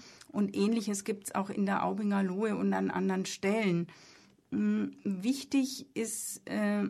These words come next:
auch noch, dass wir natürlich bei jeder Maßnahme auch neue Grün- und Freiflächen entwickeln. Wir haben jetzt von zweitausendacht bis zweitausendachtzehn, einfach um mal so eine Zahl zu nennen, hundertdreißig Hektar öffentliche Grünflächen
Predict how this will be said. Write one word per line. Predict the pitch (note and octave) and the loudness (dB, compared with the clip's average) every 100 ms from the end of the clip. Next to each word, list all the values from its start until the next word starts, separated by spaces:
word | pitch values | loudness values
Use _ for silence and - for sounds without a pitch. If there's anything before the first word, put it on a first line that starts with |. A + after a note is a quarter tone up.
| - - | -4 -4
auch | G3+ A3+ | -2 0
noch, | A3 G3+ | -2 -2
dass | G3+ G#3 A3 | -4 -4 -2
wir | G#3+ | 0
natürlich | G3+ G3+ A3 G#3+ - | 0 -2 -4 -6 -4
bei | G3 | -2
jeder | G3 G3+ G#3 | 0 0 0
Maßnahme | F3+ F#3+ A#3 G#3+ G#3 - | 2 2 2 0 0 0
auch | G3+ | -2
neue | G3+ G3 G#3 | 0 0 0
Grün- | - A3 | -4 -2
und | G3 G3 | -2 -2
Freiflächen | F#3 G#3 A#3+ F3+ F3 E3 | 2 2 2 -2 -4 -4
entwickeln. | D#3+ E3 F3+ F3 F3+ F3+ | -4 -4 -4 -4 -2 0
Wir | F#3 F#3 | 0 0
haben | G3 G3+ G3+ - - - - | 4 4 2 -10 -20 -16 -2
jetzt | F#3+ G3 - - | 0 0 -2 -4
von | - G3 G3 | -2 0 0
zweitausendacht | - F#3 G3+ G3 F#3+ G3 G3 - - | 2 0 2 0 0 2 2 0 -4
bis | G3+ - | -6 -6
zweitausendachtzehn, | - F#3+ G3+ G3 F#3+ G3 G3+ - - A3 | -2 -2 0 -2 -2 0 0 0 -4 -2
einfach | G3 F#3+ F#3 | -2 -2 -4
um | F#3 | -2
mal | F3+ F3+ | -2 -2
so | F#3 | 0
eine | F3+ F3 | -2 -2
Zahl | - E3 F3+ A#3+ | 2 6 6 6
zu | A#3+ A#3 | 2 0
nennen, | G#3 G3+ G3+ G3+ G3+ - - - - | 2 4 4 4 0 -8 -18 -4 6
hundertdreißig | C4 B3+ A#3 F#3 F#3+ G#3 G3+ G#3 | 8 8 4 0 0 0 -4 -4
Hektar | G#3 - G3+ | -6 -2 0
öffentliche | - G3+ A3 G3+ G3+ G3 | 0 0 0 -2 -4 -6
Grünflächen | G3+ B3 D4 C#4 F#3 F#3+ G3 F3 | 4 8 8 6 -2 -2 -2 -4